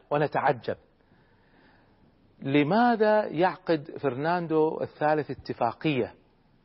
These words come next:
مع ابن الأحمر؟ لماذا لم يأكل غرناطة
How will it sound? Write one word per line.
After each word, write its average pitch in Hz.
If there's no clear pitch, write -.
مع 127
ابن 120
الأحمر؟ 117
لماذا 208
لم 196
يأكل 202
غرناطة 165